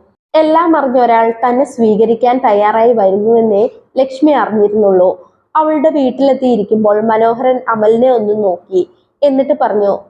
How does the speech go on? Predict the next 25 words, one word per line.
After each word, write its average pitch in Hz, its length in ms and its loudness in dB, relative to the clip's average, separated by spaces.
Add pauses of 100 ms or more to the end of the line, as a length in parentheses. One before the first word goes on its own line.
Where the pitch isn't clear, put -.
(100)
"മോൻ 302 240 2
അന്ന് 302 200 0
വന്നതല്ലേ? 220 720 0 (260)
ഒരു 320 120 2
സഹതാപത്തിന്റെ 233 800 0
പേരിലാണേൽ 226 720 2
വേണ്ട, 190 300 2 (320)
എന്റെ - 260 -4
കുട്ടിയെ 247 380 0
വിട്ടേക്കൂ." 202 640 0 (440)
അമൽ 330 280 0
എഴുന്നേറ്റ് 254 640 0 (100)
മനോഹരന്റെ 262 600 0
മുൻപിൽ 240 400 0
പോയി 226 220 0
നിന്നു. 185 480 0 (380)
മനോഹരൻ 302 600 0 (100)
കസേര 233 300 0
വിട്ട് 254 340 0
എഴുന്നേറ്റു. 190 640 0 (380)
അമൽ 302 480 0
മനോഹരന്റെ 247 640 0 (100)
ഇരു 240 300 0
കൈകളും 214 440 2
പിടിച്ച് 196 320 -2